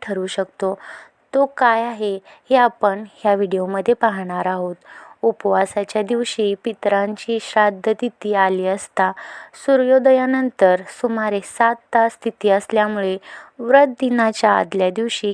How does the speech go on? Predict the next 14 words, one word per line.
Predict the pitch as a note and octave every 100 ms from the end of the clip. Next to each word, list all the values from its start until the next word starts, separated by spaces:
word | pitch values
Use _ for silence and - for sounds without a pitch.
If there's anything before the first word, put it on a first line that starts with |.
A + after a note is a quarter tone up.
| -
किंवा | C4 C4 C4+
दुसऱ्या | B3 - - F#3
दिवशी | F3+ F#3 - G3 - - - -
ती | D4
तिथी | C#4+ C#4 C#4
राहणार | C4+ A#3 G#3 G3+ G#3
आहे | A3 G#3 F#3+
का, | - F#3 F3+ G3
हे | - B3
पंचांगात | - A#3 A3 - G#3 G#3 G#3+ G#3
किंवा | B3 A3+ G3 G3+ - - -
दिनदर्शिकेवर | A3+ C4 C4 C4 C4 B3+ - C4 - B3 G3+ G3 G3 - - _ A3
दिलेल्या | A#3 G#3+ G3+ G#3
माहितीत | A3+ B3+ B3 A3 G3+ F#3+ _